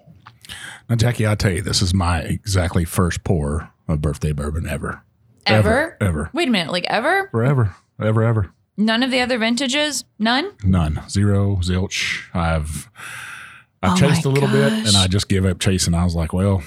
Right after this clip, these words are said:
Speaker 1: if I have it one day, I'll have it." And, you know, it's, <clears throat> I wouldn't say it's unattainable, but I don't have the time in my life right now, I guess, to come stand in line for it. And
Speaker 2: Right.
Speaker 1: it just,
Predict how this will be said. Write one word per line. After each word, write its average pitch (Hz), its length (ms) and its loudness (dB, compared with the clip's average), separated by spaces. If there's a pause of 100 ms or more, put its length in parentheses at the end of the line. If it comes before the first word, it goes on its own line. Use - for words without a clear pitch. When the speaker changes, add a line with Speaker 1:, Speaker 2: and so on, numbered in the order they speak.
(100)
Speaker 1:
if 90 120 -4
I 92 100 0
have 110 200 2
it 117 60 0
one 120 220 0
day, 120 140 2
I'll 107 60 2
have 117 220 2
it." 131 160 -2
And, 87 400 0 (400)
you 98 100 0
know, 92 180 2
it's, - 340 0 (180)
<clears throat> - 180 -12
I 98 480 -2
wouldn't 90 200 0
say 92 80 4
it's 85 120 0
unattainable, 87 640 2
but 78 200 0 (840)
I 190 80 2
don't 208 180 0
have 98 220 0
the 82 80 0
time 90 360 2
in 82 80 4
my 80 140 2
life 78 320 0
right 78 160 0
now, 80 180 2
I 76 60 0
guess, 76 320 -2
to 71 360 0
come 76 260 0
stand 78 340 2
in 67 80 -2
line 69 220 -4
for 71 260 -2
it. - 160 -6
And 170 220 0
Speaker 2:
Right. 165 360 -2 (440)
Speaker 1:
it - 60 0
just, 85 240 0